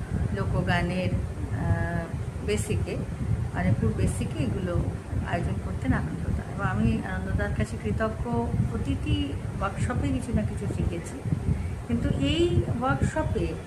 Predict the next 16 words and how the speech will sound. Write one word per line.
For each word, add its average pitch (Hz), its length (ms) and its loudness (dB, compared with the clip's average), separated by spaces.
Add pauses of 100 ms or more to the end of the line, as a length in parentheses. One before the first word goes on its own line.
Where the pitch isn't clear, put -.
(640)
মানে, 185 400 2 (100)
আমি 220 460 4 (300)
বিশেষভাবে 233 960 0 (580)
শিখেছি 226 480 -2
কীভাবে 220 500 4 (320)
ছাত্রছাত্রী 208 600 -4
তৈরি 165 320 0
করতে - 320 -4
হয় - 840 -2
এবং 214 100 0
বেসুরোকে 262 580 2
কী 233 160 -2
করে 208 180 0
সুরে 160 300 0
আনা 151 300 0
যায়। - 440 0